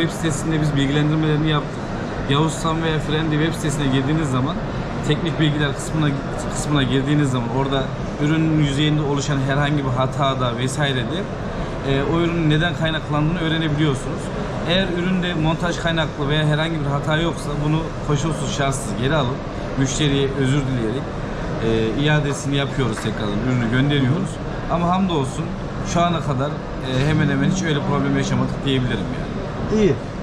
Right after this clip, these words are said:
Speaker 2: Mesela diyelim ki ürününüzde bir sıkıntı oldu.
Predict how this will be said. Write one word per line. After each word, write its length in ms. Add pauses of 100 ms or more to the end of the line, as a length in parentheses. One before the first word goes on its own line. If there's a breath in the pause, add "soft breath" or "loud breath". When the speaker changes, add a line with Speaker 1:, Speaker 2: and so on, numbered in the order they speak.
Speaker 2:
Mesela 500
diyelim 360
ki 100
ürününüzde 720
bir 80
sıkıntı 540
oldu. 500